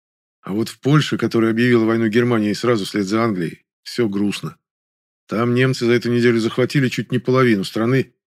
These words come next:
и сейчас стремительно ведут наступление в сторону границы с Союзом. Притом они не побоялись напасть сразу и на Чехословакию, где все идет к капитуляции страны.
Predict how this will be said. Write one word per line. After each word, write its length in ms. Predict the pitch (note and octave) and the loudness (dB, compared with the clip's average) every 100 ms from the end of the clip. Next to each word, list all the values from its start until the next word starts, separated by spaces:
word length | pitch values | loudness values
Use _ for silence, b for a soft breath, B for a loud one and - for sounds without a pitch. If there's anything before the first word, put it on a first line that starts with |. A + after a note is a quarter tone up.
| - | -14
и 80 | - | -12
сейчас 380 | G2+ - C3 | -8 -4 -4
стремительно 540 | - A#2+ C3 D3+ C3+ B2+ | -2 0 2 2 2 0
ведут 260 | B2 A#2 | 0 0
наступление 540 | B2+ B2 A#2+ C3+ A#2 G#2+ | -4 -4 -4 0 0 0
в 40 | |
сторону 320 | - A2+ G#2+ | 0 0 0
границы 400 | G#2+ A#2 A2+ - | 0 2 0 -2
с 40 | G2+ | -6
Союзом. 460 | A2+ A2 F2+ - _ _ _ _ | -2 0 -2 -6 _ _ _ _
Притом 320 | - F2 G#2 | -10 -4 -2
они 160 | A#2 A#2+ | 0 2
не 100 | A#2+ | 0
побоялись 560 | C3+ B2 A#2 A#2+ B2 B2+ | 0 2 4 4 2 0
напасть 340 | A#2+ B2+ - | 0 0 -2
сразу 340 | A2 B2 A#2 | 0 0 2
и 40 | A#2+ | 0
на 60 | |
Чехословакию, 800 | A#2 A2+ - - A2+ B2+ - - - _ _ | 0 -6 -8 -4 0 0 0 -8 -14 _ _
где 240 | F#2+ F#2 G#2 | -8 -2 -2
все 240 | - A#2+ | 0 0
идет 160 | G#2+ - | 2 -2
к 40 | |
капитуляции 580 | - G2+ A2 A#2 G#2 G2+ | -6 -4 -2 0 -2 -4
страны. 400 | - G2+ G#2 F#2+ | -6 -4 -4 -6